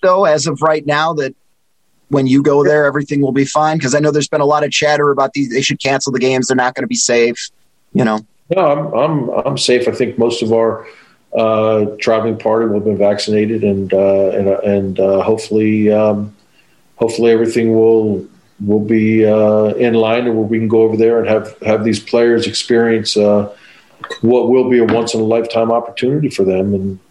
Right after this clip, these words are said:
Speaker 2: and we hope they have a great outcome.
Speaker 1: Is the goal gold? I mean, it, can you put that and tell everyone, "Look, we're, it's the U S A, this is our sport,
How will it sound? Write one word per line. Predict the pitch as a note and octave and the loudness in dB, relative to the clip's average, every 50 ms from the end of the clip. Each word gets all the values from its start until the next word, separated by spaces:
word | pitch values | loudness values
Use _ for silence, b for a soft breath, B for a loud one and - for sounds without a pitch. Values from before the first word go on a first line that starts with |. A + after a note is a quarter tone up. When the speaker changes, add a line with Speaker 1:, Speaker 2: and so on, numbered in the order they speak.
| - | -6
Speaker 2:
and | - G2 | -2 0
we | G2 G#2 | 0 0
hope | G2+ G#2+ A2 A2 - | 0 0 -2 -2 0
they | A2 G#2+ G#2 | 0 2 2
have | G#2 G#2 F#2+ G#2 G#2+ G#2 | 2 2 2 0 0 -2
a | G#2+ | -2
great | - - G#2 G#2+ G#2 | -2 0 0 2 2
outcome. | G#2+ A#2+ - - - - - _ _ _ _ _ _ _ _ _ _ _ _ _ _ _ _ _ - | 0 -2 -2 -4 -10 -14 -14 _ _ _ _ _ _ _ _ _ _ _ _ _ _ _ _ _ -6
Speaker 1:
Is | A2+ G2+ | -4 -2
the | - B2 | -2 -2
goal | C3 C3+ D3+ D#3 D#3 | 0 2 2 0 0
gold? | C#3+ C#3 C3+ C#3 D3 E3+ F3+ F3+ F#3 D3+ C#3+ - | 0 0 0 2 2 2 0 -4 -6 -8 -6 -4
I | B2 C3 | -4 -2
mean, | C3 C3+ C3 | 0 0 0
it, | C3 A#2+ - | 0 0 0
can | - C3 C3+ | -2 -2 0
you | B2+ A#2 | -2 -2
put | - - D3 D3+ - | 0 -2 -4 -2 0
that | D#3 D3 D3+ D3+ D3+ - | 0 0 0 0 0 -4
and | C#3 A#2+ | -6 -4
tell | - D3+ D3 D3 D3+ | -2 0 0 2 2
everyone, | C#3+ C#3 D3 D3+ D3+ D#3 D3+ C#3+ | 0 0 0 0 0 0 0 0
"Look, | D3 D3 C#3 _ | 0 -2 -2 _
we're, | - B2+ B2 A#2+ A#2+ _ _ - | -2 -2 -2 -2 -4 _ _ -4
it's | - A#2 - - - | -4 -4 -2 -2 0
the | B2 B2+ | 2 2
U | C#3 D3+ D#3 | 2 4 2
S | D#3 D#3+ - | 2 0 0
A, | D#3+ D#3 D#3 D3+ | 0 2 2 2
this | C#3 C3+ - - | 0 -2 -4 -4
is | A#2+ A#2 | -2 0
our | C#3+ C#3 C#3+ | 0 0 0
sport, | - - - - C#3+ D3 D#3 E3 E3 | -2 -4 -2 0 2 2 2 0 -4